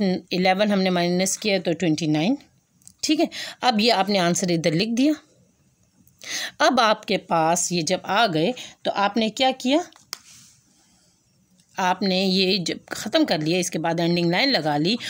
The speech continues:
और इसके बाद अब हम लोग नेक्स्ट पेज पे करेंगे।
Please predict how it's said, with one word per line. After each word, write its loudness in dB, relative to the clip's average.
और -4
इसके -6
बाद -2
अब -2
हम -2
लोग -2
नेक्स्ट -2
पेज -4
पे -8
करेंगे। -6